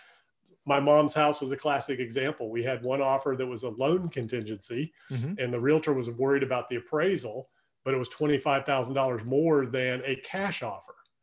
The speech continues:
Speaker 2: Hmm.
Speaker 1: Okay. And I said, "Take the loan deal. I'm not worried about appraisal." I said, "If she wants a cash offer, I'll buy it and I'll sell it to him."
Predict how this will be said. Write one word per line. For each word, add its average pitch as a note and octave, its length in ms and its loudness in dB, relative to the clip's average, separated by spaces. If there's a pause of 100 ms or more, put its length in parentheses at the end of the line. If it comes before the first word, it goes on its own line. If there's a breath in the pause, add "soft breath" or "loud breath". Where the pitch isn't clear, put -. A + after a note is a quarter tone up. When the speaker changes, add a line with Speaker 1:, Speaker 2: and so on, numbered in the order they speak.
(120)
Speaker 2:
Hmm. A#2 180 -6
Speaker 1:
Okay. C3 400 -2 (460 soft breath)
And C3+ 80 -2
I D3+ 60 4
said, C#3 220 0
"Take F3 200 2
the G3 60 2
loan F#3 280 4 (560)
deal. G#2+ 240 -6
I'm B2 100 -4
not D3+ 160 0
worried C3+ 140 2
about A#2 220 -2
appraisal." B2 340 -4
I A#2+ 80 -2
said, B2+ 160 -6
"If A2+ 100 -8
she C#3 120 -4
wants C#3 160 -2
a A2 40 -12
cash D3+ 280 -2
offer, C3 280 0
I'll D#3+ 120 2
buy C3 240 2
it D3 60 0
and D3+ 60 -4
I'll F#3 120 0
sell A2 220 -6
it - 80 -20
to A#2+ 80 -12
him." - 60 -12